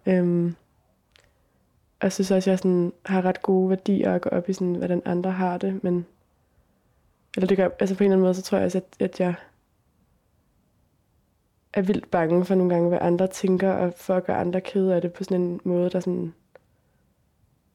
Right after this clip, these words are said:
nærmest sådan sk-, ikke, ikke skader mig, men sådan gør det lidt svært nogle gange at, at gøre de ting, jeg gerne vil. Det tænker jeg meget over, at jeg sådan er nærmest så opmærksom, at det kan blive lidt for meget, så det sådan bliver lidt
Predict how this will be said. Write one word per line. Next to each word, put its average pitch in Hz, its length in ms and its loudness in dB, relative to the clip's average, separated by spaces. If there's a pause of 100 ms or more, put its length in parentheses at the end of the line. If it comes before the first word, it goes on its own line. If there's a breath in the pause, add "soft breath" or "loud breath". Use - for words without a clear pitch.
(280)
nærmest 175 440 0
sådan 175 320 -4
sk-, - 360 -12
ikke, 175 280 -2
ikke 180 220 -2
skader 175 480 2
mig, 180 200 0
men 165 140 -2
sådan 175 420 -6 (440)
gør 180 120 0
det 175 120 2
lidt 190 140 0
svært - 360 -4
nogle 180 160 0
gange 180 320 0
at, 175 320 0
at 180 140 -4
gøre 180 260 2
de 185 100 -2
ting, 190 220 -2
jeg 185 100 -4
gerne 175 260 -4
vil. 175 260 -2
Det 190 80 -8
tænker 175 240 -2
jeg - 80 -4
meget - 240 -4
over, - 160 -4
at 180 160 -8
jeg 175 100 -6
sådan 170 240 -6 (2250 soft breath)
er 185 80 2
nærmest 180 260 0
så 202 80 0
opmærksom, 175 580 0
at 175 200 0
det 180 160 2 (220)
kan 185 120 0
blive 185 260 2
lidt 190 200 -2
for - 120 -2
meget, 170 540 2
så 190 80 -2
det 175 80 -2
sådan 175 80 0
bliver 180 140 0
lidt 175 120 0